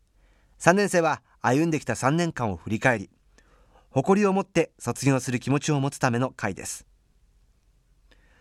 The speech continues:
学年ごとに感謝の気持ちを込めて合唱を披露します。合唱祭を通して学んだ仲間と歌う楽しさや感動を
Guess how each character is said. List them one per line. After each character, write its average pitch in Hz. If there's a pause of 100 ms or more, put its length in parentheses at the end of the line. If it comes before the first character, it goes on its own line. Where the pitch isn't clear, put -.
(400)
学 156
年 180
ご 180
と 175
に 143 (200)
感 160
謝 151
の 123
気 -
持 127
ち 151
を 139
込 156
め 143
て 117 (120)
合 110
唱 156
を 156
披 -
露 135
し 98
ま 92
す。 - (1500)
合 127
唱 156
祭 143
を 127
通 147
し -
て 117 (200)
学 120
ん 131
だ 123 (340)
仲 123
間 180
と 147
歌 120
う 113
楽 120
し -
さ 135
や 101 (600)
感 156
動 160
を 151